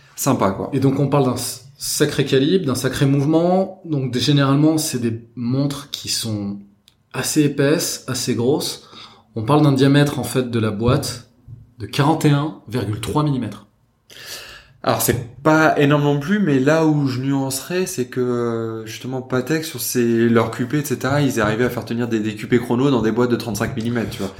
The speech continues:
Speaker 2: On
Speaker 1: Donc,
Speaker 2: est
Speaker 1: je vais pas
Speaker 2: d'accord.
Speaker 1: m'extasier sur, euh,
Speaker 2: Mais
Speaker 1: sur la
Speaker 2: sans
Speaker 1: taille là-dessus.
Speaker 2: s'extasier, c'est que moi, je trouve que rester en dessous de la barre des quarante-deux millimètres, c'est vraiment top sur ce genre de montre. Euh,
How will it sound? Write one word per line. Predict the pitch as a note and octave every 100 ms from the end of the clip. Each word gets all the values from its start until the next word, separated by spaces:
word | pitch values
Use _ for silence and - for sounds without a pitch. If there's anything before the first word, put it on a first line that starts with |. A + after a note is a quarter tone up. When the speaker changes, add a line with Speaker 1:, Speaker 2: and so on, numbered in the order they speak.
| C3+
Speaker 2:
On |
Speaker 1:
Donc, | C#3+
Speaker 2:
est | D#3
Speaker 1:
je |
vais | C#3
pas | C#3+
Speaker 2:
d'accord. | D3+
Speaker 1:
m'extasier | D#3+ - D#3+ C3+ C3+ D3
sur, | D3 A#2+ A#2+
euh, | A#2
Speaker 2:
Mais | A2+ A#2 -
Speaker 1:
sur | - C#3+
la | A#2+
Speaker 2:
sans |
Speaker 1:
taille | - C#3
là-dessus. | - G3+
Speaker 2:
s'extasier, | D#3 F#3 A3+ A#3+ A3+
c'est | F3 -
que | D#3 D#3+ D#3+ D#3 D#3 D#3+ D3 - _ _ - - - -
moi, | D3 D3
je | D3
trouve | G3
que | F#3+ D3+
rester | A#2+ D#3 D#3 F#3 F3 D#3
en |
dessous | D#3 - F#3
de | D#3
la | C3+
barre | C#3+ D3
des | C3+
quarante-deux | B2+ D3 D#3 C#3 D3+
millimètres, | D3+ B2+ B2+ - - _ _ _ _ _
c'est | - C3
vraiment | B2 D3
top | D3 C3+
sur | - B2
ce | - A2+
genre | A#2+
de | A#2
montre. | A#2 B2+ - - C3
Euh, | A#2 A2+ A2+ A2